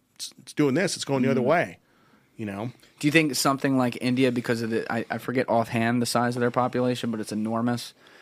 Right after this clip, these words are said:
Speaker 2: It's comparable to China. Do you think a country like that could replace China in the world pecking order?
Speaker 1: Oh, for, for sure. Yeah.
Speaker 2: Wow.
Speaker 1: Yeah.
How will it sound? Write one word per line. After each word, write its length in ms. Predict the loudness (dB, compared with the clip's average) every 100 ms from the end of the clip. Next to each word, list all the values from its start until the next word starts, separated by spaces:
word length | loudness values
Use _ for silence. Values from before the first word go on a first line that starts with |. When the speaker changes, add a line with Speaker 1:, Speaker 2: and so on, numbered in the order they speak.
| -20
Speaker 2:
It's 80 | -10
comparable 600 | -6 -2 2 4 4 2
to 80 | 0
China. 400 | 2 0 2 -2 -6 -20 -14 0
Do 80 |
you 60 | 0
think 200 | 2 0
a 80 | 0
country 340 | 0 0 2
like 220 | 0 0
that 280 | 0 0 0
could 200 | -2 -2
replace 400 | -2 0 -2 -2
China 320 | -2 0 2
in 120 | 0 0
the 60 |
world 220 | 0 0 0
pecking 300 | -2 -2 -2
order? 220 | 2 4
Speaker 1:
Oh, 320 | 4 4 -4
for, 140 | -16 -12
for 180 | -6
sure. 380 | 0 2 0 -2 -12
Yeah. 340 | -6 -4 -4 -6 -18 _ _ _ -18
Speaker 2:
Wow. 320 | -10 -10 -10 -12 -8
Speaker 1:
Yeah. 260 | -6 -6